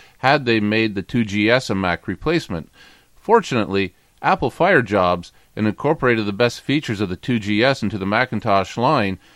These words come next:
in order to save the company. Another option is a vintage C P M computer. In the nineteen seventies, C P M was what dos became in the nineteen eighties, an industry standard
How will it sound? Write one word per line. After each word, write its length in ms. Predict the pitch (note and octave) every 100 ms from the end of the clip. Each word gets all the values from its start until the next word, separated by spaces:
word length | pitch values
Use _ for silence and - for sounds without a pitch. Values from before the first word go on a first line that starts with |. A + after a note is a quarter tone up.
| _
in 140 | D#3 B2+
order 220 | F#2 F#2
to 100 | G2
save 260 | - A#2 A2+
the 80 |
company. 540 | C3 F#3 G3 A2 D#2+ - _ _ _ _ _ _ - - -
Another 400 | A2 D3 A3 D3+
option 600 | G#2+ E2+ F2+ - G#2+ C3+ - _ _ _ _
is 180 | - A2
a 60 | A#2
vintage 460 | G#2+ G#2 C#3 B2 -
C 280 | - - B2
P 280 | - C#3+ C#3 D3+
M 260 | E3 F3+
computer. 640 | - A#2+ A2 F#2+ D#2+ D2 - _ _ _ _ -
In 120 | A#2+
the 80 | A#2+
nineteen 380 | E3+ G3 G#3
seventies, 640 | E3 G3 F#3+ B2+ G2 F#3+ - _
C 280 | - - F3
P 300 | D#3 D#3+ C#3+
M 440 | C#3 D#3+ A2+ G#2+ A2+
was 260 | G#2+ A2 G#2
what 280 | A2+ G#2
dos 360 | F#2 A#2 E3+ -
became 420 | - G#2 - G#2
in 60 | G2+
the 100 | G2
nineteen 380 | G2+ F#2 G#2 G2+
eighties, 480 | B2 G#2 D2+ - -
an 140 | F#2 G#2+
industry 420 | B2+ C#3 - D3+
standard 500 | - A#2+ A#2 A#2